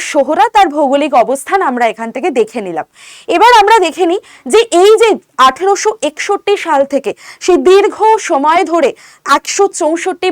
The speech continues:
বছরের যে ইতিহাস, অর্থাৎ একশো চৌষট্টি বছর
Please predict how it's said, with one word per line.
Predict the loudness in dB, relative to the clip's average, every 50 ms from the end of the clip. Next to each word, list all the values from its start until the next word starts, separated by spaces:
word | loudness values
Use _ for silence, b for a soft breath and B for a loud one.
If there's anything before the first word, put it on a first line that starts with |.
| -2 -2
বছরের | -2 -2 -4 -6 -4 -4 -4 -4 -4 -6
যে | -6 -6 -4
ইতিহাস, | -6 -6 -2 0 -2 -2 -2 -4 -12 -14 b b b b b b b 0
অর্থাৎ | 0 0 0 -2 -4 -4 b b b b -6 -6 -4
একশো | -4 -2 -4 -4 -2 -2
চৌষট্টি | -4 -4 -4 -4 -6 -6 -4 -2 -2
বছর | -4 -4 -6 -8